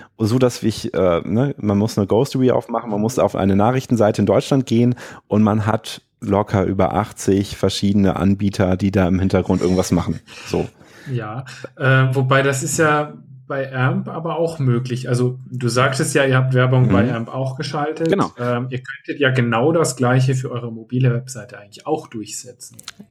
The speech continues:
Speaker 1: Das ist fast richtig, denn die Anzeigen bei amp sind schon mal so weit beschränkt, dass die Werbeplätze feststehen, wo etwas ausgespielt wird. Ähm, und bei uns ist das sonst so, dass wir ein Inventar haben.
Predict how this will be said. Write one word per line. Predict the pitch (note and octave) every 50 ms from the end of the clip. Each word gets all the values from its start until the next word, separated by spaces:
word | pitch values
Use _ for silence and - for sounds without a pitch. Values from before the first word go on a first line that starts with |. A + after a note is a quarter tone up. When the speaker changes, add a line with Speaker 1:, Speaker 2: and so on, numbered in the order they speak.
| _ _ -
Speaker 1:
Das | G2+ G#2+ -
ist | A2 B2 - - _ _ _ _ _ _ _ _ _ _ _ _ _ _ _ _ _ _ _ _ _ _ _ _ _ _ _ - -
fast | - - - - G2 G2 - - - -
richtig, | A#2+ B2+ - - - C#3+ F3 G3+ - - _ _ _ - - - - - _ -
denn | G#2+ G2 G2 G2+ G#2 A#2+ D3 E3 F#3 G3+ A3 C4+ - _ _ -
die | A#2 G#2 A2+ A2+ A2 G#2+ A2 - -
Anzeigen | - A#2 D#3+ G#3 - - - D#3+ D3+ D#3 D#3 D3+ C#3+ B2
bei | A2 G#2 G#2+ F#2+ C2 F2+
amp | G2 G#2+ B2+ D#3+ E3+ _ - -
sind | G#2+ G#2+ A#2 D3 D#3
schon | - - D3
mal | C3 B2+ B2 A#2+ A#2+ - _ _ _ _ _ _ _ _ _ _ _ - - - A2
so | A2 G#2+ A2 C3+ E3
weit | F3 B2+ - -
beschränkt, | G#2+ - - - F#2+ G2+ A2
dass | A#2 A2 -
die | - A2+ G2+ G2
Werbeplätze | A2+ B2 D#3 D3+ C3 A#2 - - A2+ G#2+ - - A2+
feststehen, | - - - C#3 D#3 - - - - - - F#2 E2+ D#2+ D2 - _ -
wo | G2 G2+ A#2 A2
etwas | G#2+ - A2 G#2+ -
ausgespielt | - A2 B2+ - - - G#2+ - - G2+ F2+ E2+ D#2+ -
wird. | - E2 F2+ - - _ - - - - - - - - - _ -
Ähm, | G#2+ G#2 G#2 G#2 G#2 G#2 G#2 - - - _ _
und | - A2+ A#2 A#2 G#2+ -
bei | - G#2 G#2+ E2+
uns | C3 F#3 A3 G#3+ D3 - -
ist | G#2+ A2 - - - - - - - -
das | G2+ - -
sonst | A#2 D#3 A3+ B3 A#3+ -
so, | G#2+ G2+
dass | G2+ F#2 F2+ - - -
wir | A2 G2 F#2 F2+
ein | F2+ F#2+ F#2+ F2+ - - G2 F#2
Inventar | - - G2+ F#2 F#2 F#2 - - G2 F#2 F#2 F#2
haben. | G#2 G#2 A#2+ C3 D#3 F3+